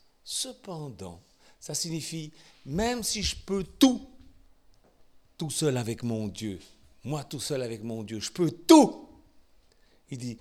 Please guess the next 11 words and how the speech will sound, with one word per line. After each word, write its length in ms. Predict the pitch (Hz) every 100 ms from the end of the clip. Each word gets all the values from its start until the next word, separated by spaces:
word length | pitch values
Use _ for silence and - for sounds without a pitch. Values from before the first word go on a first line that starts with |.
| -
Cependant, 920 | - - 156 - 123 104 98 92 101 - - - _
vous 180 | 139 127
avez 260 | 127 110 101
bien 340 | 85 113 110
fait 380 | 98 - 90 73 - - -
de 100 | 110
prendre 440 | - 110 98 -
part 300 | - 107 92
à 60 | 95
ma 160 | 87 82
détresse. » 840 | 80 - - - - - -